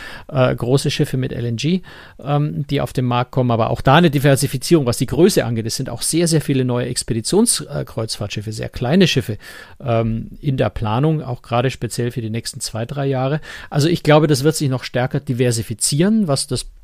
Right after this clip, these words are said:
Konzept der Reedereien an, auch was die Schiffsgrößen, äh, angeht, wird die Auswahl da noch deutlich größer werden. Äh,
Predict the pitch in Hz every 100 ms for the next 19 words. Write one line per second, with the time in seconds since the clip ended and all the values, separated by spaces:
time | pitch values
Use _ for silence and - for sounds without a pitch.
0 | - - - - 113 - 180 - 180 170
1 | 160 147 143 139 120 - - 120 120 -
2 | 120 180 - - 156 143 165 190 180 -
3 | - - - - 143 143 156 147 131 123
4 | 131 143 - 151 160 165 - - - -
5 | - 135 147 151 - 139 143 139 131 131
6 | 135 135 139 - 127